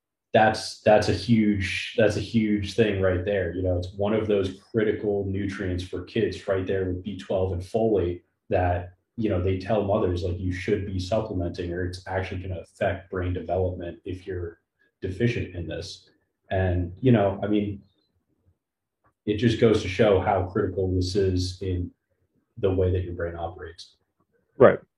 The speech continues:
Speaker 2: Yeah, there's, there's the nootropic benefit, but then also that, that critical nutrient, uh, element of it. Uh, you know, the studies are showing, you know, the significant demands of, of this as a nutrient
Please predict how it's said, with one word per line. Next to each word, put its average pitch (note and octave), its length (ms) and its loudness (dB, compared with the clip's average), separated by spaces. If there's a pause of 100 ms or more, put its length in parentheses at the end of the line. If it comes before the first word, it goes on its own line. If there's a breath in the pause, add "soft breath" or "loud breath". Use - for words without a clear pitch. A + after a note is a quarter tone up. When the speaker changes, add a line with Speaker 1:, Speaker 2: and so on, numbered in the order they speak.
(100)
Speaker 2:
Yeah, G2 140 6
there's, A2+ 240 10
there's A#2 180 10
the A#2 80 6
nootropic A2+ 480 8
benefit, G#2 380 4
but G2+ 120 0
then A#2 120 4
also G2+ 300 6
that, F#2+ 200 6 (300)
that F#2+ 140 6
critical A2+ 400 10
nutrient, G2+ 600 4
uh, F2+ 320 4
element F#2 340 4
of F2+ 160 2
it. F2+ 160 0 (100)
Uh, F2+ 240 0
you F#2 100 2
know, F2 100 -2
the G2+ 100 -4
studies F#2+ 380 2
are F#2 120 -2
showing, F#2+ 340 2 (320)
you G2+ 60 4
know, F#2 120 6
the F#2 180 4
significant A2 680 6
demands F#2+ 580 6
of, F#2 320 6 (360)
of F2+ 180 4
this G2 180 6
as F#2+ 160 2
a F#2+ 40 4
nutrient F#2+ 540 4